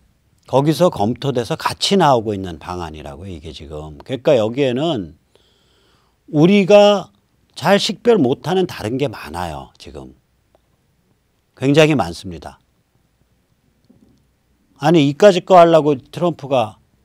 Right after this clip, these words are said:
그럼 이때까지 그 군사 자산 다 동아시아에 집중시키고 그 온갖 쇼 부리고 다 그랬을까요? 천만에요. 그런 바보 아니에요. 그건 바보 아니라고요. 이거는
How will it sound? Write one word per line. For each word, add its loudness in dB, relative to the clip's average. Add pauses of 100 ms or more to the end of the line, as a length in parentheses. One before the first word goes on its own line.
그럼 -4
이때까지 -4 (500)
그 -4
군사 -4
자산 -6
다 -6 (360)
동아시아에 -4
집중시키고 -14 (340)
그 -10
온갖 -4
쇼 -8
부리고 -12
다 -20
그랬을까요? -20
천만에요. -14 (300)
그런 -12
바보 -14
아니에요. -20 (2000)
그건 -8
바보 -8
아니라고요. -16 (200)
이거는 -4